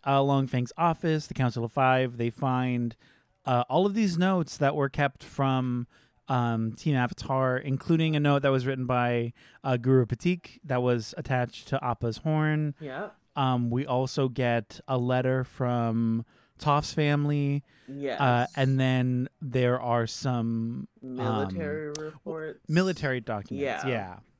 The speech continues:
Speaker 1: Essentially letting Sokka and Katara know where their dad is.
Speaker 2: Yeah.
Speaker 1: And,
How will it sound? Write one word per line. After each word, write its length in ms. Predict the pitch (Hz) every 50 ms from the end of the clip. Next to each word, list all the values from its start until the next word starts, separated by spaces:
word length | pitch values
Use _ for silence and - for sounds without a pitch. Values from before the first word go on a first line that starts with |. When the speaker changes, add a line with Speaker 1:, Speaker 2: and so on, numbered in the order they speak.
| _ _ _ - _ _ _ _ _ _ -
Speaker 1:
Essentially 460 | 147 139 175 175 165 - 170 170 160
letting 640 | 151 139 135 135 135 131 127 127 123 123 123 131 - -
Sokka 540 | - - 135 127 120 - 131 123 117 113 - -
and 300 | 117 117 117 110 110 -
Katara 380 | - 131 - 131 117 113 107 110
know 320 | 113 113 107 107 104 104
where 360 | 104 104 107 120 139 151 143 139
their 140 | 135 131
dad 260 | 120 123 117 110 110 107
is. 480 | 113 110 110 110 110 107 104 - 160 160
Speaker 2:
Yeah. 360 | 170 175 170 123 90 98 110 127 _ _ _ _ -
Speaker 1:
And, 640 | 135 131 120 117 113 113 107 110 110 107 101 123 -